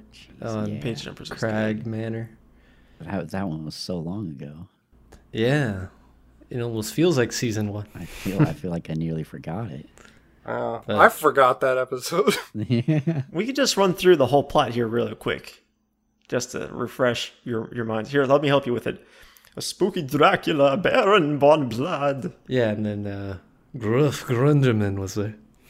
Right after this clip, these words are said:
Speaker 1: And the Twig.
Speaker 4: Ah, yes. I did, I did love those characters. They were a lot
Speaker 3: And
Speaker 4: of
Speaker 3: then Jet's Crag voice for every character.
Speaker 4: Yeah.
Speaker 2: <laughs>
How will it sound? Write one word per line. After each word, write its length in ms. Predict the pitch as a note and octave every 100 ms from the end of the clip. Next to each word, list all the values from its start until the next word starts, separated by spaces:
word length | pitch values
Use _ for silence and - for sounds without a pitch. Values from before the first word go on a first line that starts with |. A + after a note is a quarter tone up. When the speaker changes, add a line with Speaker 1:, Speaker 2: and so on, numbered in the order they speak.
| - - - - _ -
Speaker 1:
And 300 | B1+ E2 F2+
the 60 |
Twig. 720 | F#2 - F2+ F2 F2+ G2+ G2+ - _ _ _ _ _ _
Speaker 4:
Ah, 320 | - A#2+ D3+ C3
yes. 640 | B2 C3+ A#2 A#2 - - _ -
I 120 | C#3+
did, 220 | D#3 A#3 -
I 140 | F3 F3
did 240 | G#3 G#3
love 280 | D#3 D#3+ D3+
those 240 | D3 C3+
characters. 720 | - B2+ A#2+ A#2 C#3 C#3+ -
They 160 | - F3
were 140 | F3+
a 80 | D#3
lot 140 | C#3+
Speaker 3:
And 80 | C#3
Speaker 4:
of 40 | C3+
Speaker 3:
then 140 | C3
Jet's 200 | A#2+ C3
Crag 300 | - C#3 C3+
voice 220 | B2 A#2+ -
for 120 | -
every 180 | A2 G#2+
character. 440 | A#2+ B2 B2 - -
Speaker 4:
Yeah. 260 | D3+ C#3
Speaker 2:
<laughs> 40 | C3+